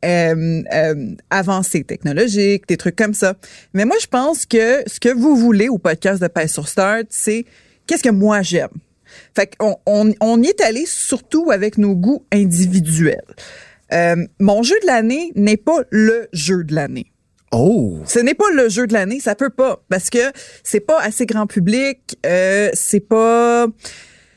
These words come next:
Speaker 1: c'est pas viral à la, mettons, Death Stranding. Je sais que Sekiro a divisé un peu quand il a gagné au Game Award jeu de l'année, mais tu sais, cette année, on va se le dire, il y a pas eu de God of War,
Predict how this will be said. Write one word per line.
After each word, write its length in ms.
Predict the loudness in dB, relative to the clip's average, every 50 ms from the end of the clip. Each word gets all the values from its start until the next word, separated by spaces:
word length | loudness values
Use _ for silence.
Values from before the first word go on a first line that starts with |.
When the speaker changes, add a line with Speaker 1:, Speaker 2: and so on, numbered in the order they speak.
| _ _ _ _ _ -6
Speaker 1:
c'est 160 | -2 -2 0
pas 140 | 0 0 0
viral 1040 | 0 2 2 4 4 6 4 4 2 2 0 0 0 0 -2 -2 -2 -2 -2 -4 -4
à 120 | -6 -6
la, 260 | -4 -4 -2 -2 -4
mettons, 400 | -4 -4 -6 -4 -4 -4 -2 -2
Death 320 | -2 -2 -2 -2 -4 -4 -4
Stranding. 760 | -6 -4 -2 -2 -2 0 0 -2 0 0 2 2 2 2 2
Je 80 | 2 2
sais 160 | 2 0 -2
que 60 | -2
Sekiro 600 | -2 -2 -2 -2 0 2 2 2 4 4 2 2 2
a 60 | 0
divisé 580 | 0 -2 -2 -2 0 2 2 2 2 0 0 0
un 180 | 2 0 0 -2
peu 180 | -2 -2 0
quand 240 | 0 0 0 0 0
il 60 | 0
a 20 | 0
gagné 260 | 2 0 0 2 2
au 100 | 2 2
Game 200 | 2 2 2 2
Award 400 | 2 2 2 2 2 0 -2 -2
jeu 160 | -2 -2 -2
de 60 | 0
l'année, 240 | 0 0 0 2 2
mais 160 | 2 0 0
tu 60 | -2
sais, 100 | -4 -4
cette 260 | -2 -2 -2 -2 -2 0
année, 340 | 0 0 0 0 0 -2 -2
on 100 | -2 0
va 100 | 0 0
se 140 | 0 2 2
le 80 | 0 2
dire, 320 | 2 2 2 4 2 2
il 60 | 2
y 80 | 2 2
a 20 |
pas 180 | 0 0 0 0
eu 80 | 2
de 60 | 2 2
God 220 | 2 2 2 0
of 160 | 0 0 0
War, 260 | 0 0 2 0 0